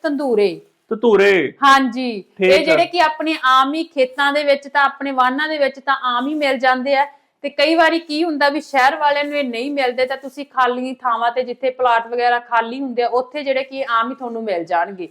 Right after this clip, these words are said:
Speaker 2: ਦੋਸਤੋ, ਧਤੂਰਾ ਤੁਹਾਨੂੰ ਪਤਾ ਜ਼ਹਿਰੀਲਾ ਹੁੰਦਾ,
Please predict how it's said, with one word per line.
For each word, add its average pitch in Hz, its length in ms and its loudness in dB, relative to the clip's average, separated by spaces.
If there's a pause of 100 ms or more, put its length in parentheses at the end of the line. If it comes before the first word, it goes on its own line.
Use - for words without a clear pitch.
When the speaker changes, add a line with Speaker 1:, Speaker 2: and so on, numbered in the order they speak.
(140)
Speaker 2:
ਦੋਸਤੋ, 240 340 2
ਧਤੂਰਾ 220 440 4
ਤੁਹਾਨੂੰ 214 260 -2
ਪਤਾ 202 260 2
ਜ਼ਹਿਰੀਲਾ 180 680 2
ਹੁੰਦਾ, 190 500 -2